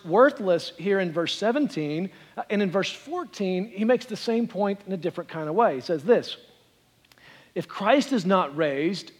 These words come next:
then our proclamation is without foundation,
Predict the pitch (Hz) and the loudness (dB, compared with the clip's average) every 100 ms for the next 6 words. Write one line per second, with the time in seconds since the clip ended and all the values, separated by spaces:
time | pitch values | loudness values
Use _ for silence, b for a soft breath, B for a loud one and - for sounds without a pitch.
0 | - 185 190 170 156 - - 214 240 - | -4 0 2 0 -2 -8 -2 0 0 2
1 | 285 240 214 - - 196 196 190 - b | 2 4 2 0 -2 0 0 -4 -8 b
2 | b b - 147 117 165 170 175 196 208 | b b -8 -8 -4 -4 -2 0 2 0
3 | - - - _ _ _ - 208 214 226 | -4 -14 -18 _ _ _ -10 -4 0 0
4 | 170 214 220 - - 135 127 156 190 | 0 0 0 -2 -4 -6 -6 -6 -6